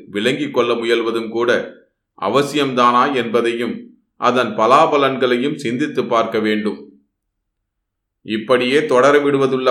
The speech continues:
பயன் என்னவாக இருக்கும் என்று புரியவில்லை. பெரிய நன்மைகள் இல்லாவிட்டாலும் தீமைகள் எவையும் இல்லை. நமக்கு வேண்டிய மரங்களும் காய், கனி, கிழங்குகள், அபூர்வ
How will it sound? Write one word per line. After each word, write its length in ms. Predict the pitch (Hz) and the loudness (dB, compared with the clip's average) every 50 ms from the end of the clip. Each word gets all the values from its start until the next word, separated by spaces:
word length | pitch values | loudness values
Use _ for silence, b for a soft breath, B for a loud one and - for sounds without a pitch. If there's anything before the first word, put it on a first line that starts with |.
| 113 - | 0 2
பயன் 320 | 120 113 123 131 123 113 | 2 0 2 0 0 -2
என்னவாக 480 | 101 104 110 127 143 147 143 135 131 135 127 | -2 -2 0 0 2 4 4 4 4 4 0
இருக்கும் 380 | 123 123 123 120 120 123 120 | 0 0 0 -2 -2 -2 -2
என்று 240 | 120 117 117 120 117 117 | -2 -2 -2 -2 -4 -4
புரியவில்லை. 600 | - 110 113 123 131 131 117 120 120 110 110 104 98 - - - - _ _ _ _ _ _ _ _ _ _ _ _ _ _ _ _ _ _ _ _ _ _ - | -4 -4 -2 0 0 0 0 0 0 0 -2 -2 -4 -6 -14 -20 -20 _ _ _ _ _ _ _ _ _ _ _ _ _ _ _ _ _ _ _ _ _ _ -2
பெரிய 380 | 123 127 131 139 160 170 170 165 | 2 2 2 4 4 2 2 2
நன்மைகள் 500 | 156 143 143 147 151 147 143 147 143 139 | 2 0 0 2 2 2 2 2 0 0
இல்லாவிட்டாலும் 840 | 135 135 131 135 131 127 127 131 117 - 127 127 135 147 143 120 101 101 - - | 0 0 2 2 2 2 2 -2 -2 0 2 2 2 2 0 -2 -4 -10 -12 -10
தீமைகள் 520 | - 127 139 156 156 156 147 131 135 123 | -6 -4 -2 -2 0 0 0 0 0 0
எவையும் 400 | 120 117 110 113 120 120 123 123 117 | 0 0 0 0 -2 -2 -4 -4 -4
இல்லை. 280 | 113 110 110 107 107 107 - - - - _ _ _ _ _ _ _ | -4 -4 -2 -2 -2 -4 -4 -10 -16 -20 _ _ _ _ _ _ _
நமக்கு 420 | - 101 101 107 117 120 120 117 120 | -8 -4 -4 -2 -2 -2 -4 -4 -4
வேண்டிய 380 | 113 117 123 131 143 151 147 143 127 | 0 0 0 0 0 -2 -2 0 0
மரங்களும் 600 | 110 107 107 120 127 131 131 123 123 123 123 139 156 127 | 0 0 0 2 0 0 0 0 0 0 0 -4 -4 -4
காய், 380 | - 120 113 113 123 131 139 127 | 0 2 4 4 4 4 2 -2
கனி, 300 | - 120 117 117 123 131 135 120 | -2 -2 -2 -2 -2 -4 -4 -4
கிழங்குகள், 600 | 117 117 117 127 127 123 123 120 117 127 131 139 | -2 0 0 0 0 0 -2 -2 -2 -2 -2 -2
அபூர்வ 480 | - 101 107 107 135 143 151 156 151 | -2 -2 -2 0 0 0 2 2 2